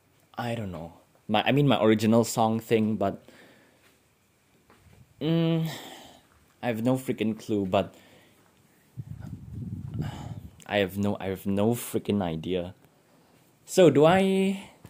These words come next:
move on, find another singer, I go solo, or I just swallow my ego and find my friend? Then I have a lot more opportunities.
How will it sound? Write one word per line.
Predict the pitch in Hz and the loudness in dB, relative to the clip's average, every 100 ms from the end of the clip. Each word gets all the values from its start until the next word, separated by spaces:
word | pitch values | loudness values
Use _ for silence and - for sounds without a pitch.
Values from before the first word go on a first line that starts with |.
| - | -10
move | 104 147 170 135 | 0 4 4 6
on, | 117 117 156 190 - _ _ _ _ | 6 6 2 -4 -10 _ _ _ _
find | - 156 | 0 2
another | 135 127 143 | 4 4 2
singer, | - 143 139 | 2 2 4
I | 113 | 2
go | 104 120 | 4 4
solo, | 120 123 101 90 101 147 _ _ _ _ _ - _ - _ | 4 2 4 2 0 -4 _ _ _ _ _ -20 _ -20 _
or | 123 | 0
I | 117 | 2
just | 143 151 - - - 87 | 2 0 -6 -12 -16 -12
swallow | - 156 156 165 | 2 6 8 6
my | 147 120 | 6 4
ego | 127 131 120 110 127 147 | 2 2 6 6 6 0
and | - 104 120 | -4 0 0
find | 123 131 131 | 2 2 4
my | 104 | 0
friend? | - - 98 95 117 131 _ _ _ _ _ | -2 -2 -2 -2 -4 -8 _ _ _ _ _
Then | 117 139 | 2 4
I | 123 | 4
have | 95 95 | 2 4
a | |
lot | 104 120 | 6 6
more | 120 113 | 4 2
opportunities. | 92 - 90 - 107 92 107 101 95 101 - | 0 -4 -4 0 0 0 0 0 0 -6 -14